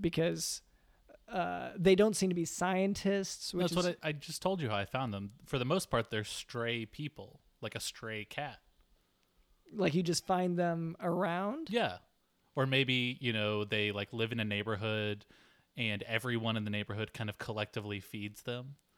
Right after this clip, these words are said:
Speaker 2: So they just kinda go to a different doorstep every day, just kinda eating.
Speaker 1: Okay, you, so you are very, very specifically describing, like, a stray cat or dog, except this is a person.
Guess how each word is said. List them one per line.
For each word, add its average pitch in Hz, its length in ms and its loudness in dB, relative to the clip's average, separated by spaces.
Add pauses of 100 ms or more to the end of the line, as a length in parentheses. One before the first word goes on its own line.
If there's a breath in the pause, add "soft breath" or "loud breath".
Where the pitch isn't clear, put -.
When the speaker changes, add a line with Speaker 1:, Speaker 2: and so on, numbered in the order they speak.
(100)
Speaker 2:
So - 140 -6
they 120 60 4
just 113 140 -4
kinda 113 200 0
go 104 200 0
to 104 140 0
a 104 60 0
different 104 320 -2
doorstep 104 420 -2
every 104 240 -2
day, 98 420 -6
just - 200 -10
kinda 98 180 -8
eating. 107 400 -8 (1040)
Speaker 1:
Okay, 185 260 2
you, 185 240 4
so - 140 4
you 208 240 8
are 175 240 4 (320)
very, 180 920 6 (680)
very 196 360 6
specifically 185 760 2
describing, 175 680 0
like, 175 180 -2
a 170 60 -2
stray 185 460 0
cat 190 380 -2
or 202 140 0
dog, 190 320 2
except 180 320 -2
this 175 160 -4
is 170 100 -6
a 175 60 -2
person. 165 760 0